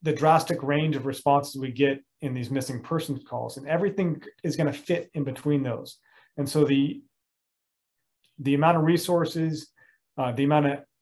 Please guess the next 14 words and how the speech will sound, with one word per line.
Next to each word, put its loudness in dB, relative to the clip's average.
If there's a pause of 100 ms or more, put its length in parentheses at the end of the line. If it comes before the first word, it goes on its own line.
(180)
effort 2
that -6
the -6
sheriff's 2
office 2
and -6
our -4
civilian 0 (260)
partners 0 (1400)
will 0
put 0
to -8
this -4
is -8